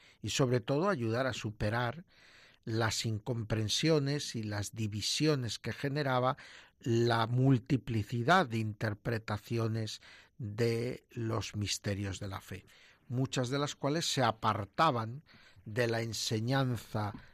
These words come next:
de los apóstoles transmitida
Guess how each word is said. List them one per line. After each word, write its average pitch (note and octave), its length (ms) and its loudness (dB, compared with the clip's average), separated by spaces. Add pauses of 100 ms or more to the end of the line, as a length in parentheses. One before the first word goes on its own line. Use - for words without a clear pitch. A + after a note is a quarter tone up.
(260)
de A2+ 320 0
los C3+ 240 2
apóstoles E3 800 0
transmitida A#2+ 1080 0